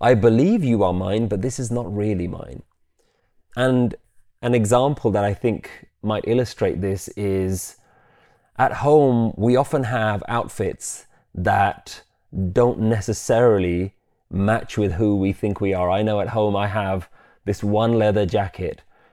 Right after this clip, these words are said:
and there are so many times that I have put it on and I've looked in the mirror and I've thought to myself, "It looks nice, but is it me?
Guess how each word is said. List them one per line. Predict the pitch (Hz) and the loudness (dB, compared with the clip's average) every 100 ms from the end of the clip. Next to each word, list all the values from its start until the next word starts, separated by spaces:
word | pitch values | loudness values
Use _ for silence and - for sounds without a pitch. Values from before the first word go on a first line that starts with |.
| _ | _
and | - 123 | -2 0
there | 127 | 2
are | 127 | 0
so | - 156 160 | 0 0 2
many | 160 151 | 2 0
times | - 117 113 101 101 101 87 90 | -2 -2 0 0 0 -2 -4 -6
that | 101 98 98 - - _ _ _ - | -2 -2 -4 -8 -20 _ _ _ -8
I | 104 107 | 0 0
have | 101 104 98 95 90 - | 0 -2 0 -2 -4 0
put | 139 | 4
it | 139 - | 4 2
on | 104 104 104 | -2 0 0
and | 95 101 | 0 0
I've | 95 | 0
looked | 104 - 147 | 2 2 2
in | |
the | 131 | 2
mirror | 107 90 87 92 _ _ _ _ | 2 2 0 -2 _ _ _ _
and | 107 107 | -2 0
I've | 110 107 104 92 - | 4 2 0 -6 0
thought | 127 123 - | 2 2 0
to | |
myself, | 107 101 - 107 101 _ _ _ _ _ _ _ _ _ | -2 -2 0 0 0 _ _ _ _ _ _ _ _ _
"It | - 143 | -6 0
looks | 180 220 - | 2 2 0
nice, | 120 101 113 | 0 0 -4
but | - 120 _ _ _ _ - | -4 -6 _ _ _ _ -4
is | 156 151 | -2 0
it | 123 | 0
me? | 147 123 92 | 0 -2 -6